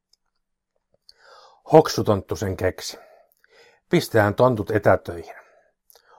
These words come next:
On monta hommaa, jotka voi tehdä omassa tonttukolossa. Pitää vain vähän muuttaa totuttuja tapoja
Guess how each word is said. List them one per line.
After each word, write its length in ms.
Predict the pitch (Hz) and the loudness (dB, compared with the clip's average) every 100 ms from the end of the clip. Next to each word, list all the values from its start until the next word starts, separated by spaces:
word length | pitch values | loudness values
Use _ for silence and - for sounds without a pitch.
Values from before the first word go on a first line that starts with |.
| _ | _
On 140 | - 117 | -2 4
monta 260 | 156 135 | 4 4
hommaa, 420 | 113 123 110 98 | 4 4 4 2
jotka 280 | 101 107 98 | 2 0 -2
voi 140 | 98 98 | -2 0
tehdä 280 | 98 98 | 0 0
omassa 420 | 95 113 113 - 90 | 2 2 2 -2 -6
tonttukolossa. 880 | 98 95 _ - - 82 - - - _ - _ _ _ | -4 -6 _ -12 -12 -12 -16 -20 -20 _ -20 _ _ _
Pitää 260 | - - 110 | -6 2 6
vain 180 | 120 117 | 6 4
vähän 260 | 131 117 | 2 2
muuttaa 440 | 104 113 - 95 92 | 2 0 0 -6 -6
totuttuja 560 | - 107 117 - 87 | -6 -6 -6 -6 -8
tapoja 420 | 85 101 - 104 | -4 -4 0 -2